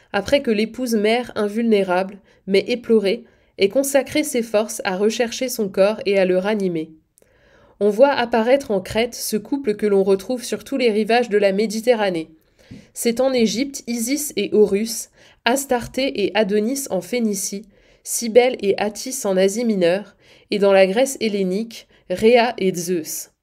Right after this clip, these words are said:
Puis la Grande Mère se trouva détrônée.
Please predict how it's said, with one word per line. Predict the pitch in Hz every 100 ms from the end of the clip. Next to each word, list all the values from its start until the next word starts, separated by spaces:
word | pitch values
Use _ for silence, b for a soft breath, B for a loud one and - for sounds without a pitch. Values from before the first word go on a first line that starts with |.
| _ b b b b b b
Puis | - 294 330 320
la | 214 196
Grande | 190 254 277
Mère | 220 233 262
se | - 202
trouva | - 208 247
détrônée. | 202 220 214 202 185 170